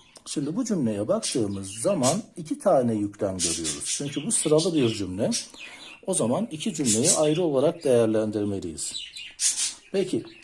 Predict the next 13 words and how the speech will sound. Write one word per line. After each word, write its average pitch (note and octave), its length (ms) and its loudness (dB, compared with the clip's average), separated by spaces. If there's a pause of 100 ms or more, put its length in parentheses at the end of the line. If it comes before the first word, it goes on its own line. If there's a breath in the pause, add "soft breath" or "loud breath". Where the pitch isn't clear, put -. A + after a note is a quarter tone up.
(240)
sokan G3+ 600 0 (100)
kim? - 200 2
Yani C#3 300 2
bu F#3+ 80 -2
işi E3 220 0
yapan A2+ 380 0
kim? G#3+ 420 0
Koca E3 360 4
karı A2+ 480 0 (100)
arkadaşlar. G#2+ 840 -2
Burası A#2+ 340 -2
bizim F#2 240 -6 (120)
öznemiz. E3+ 680 -2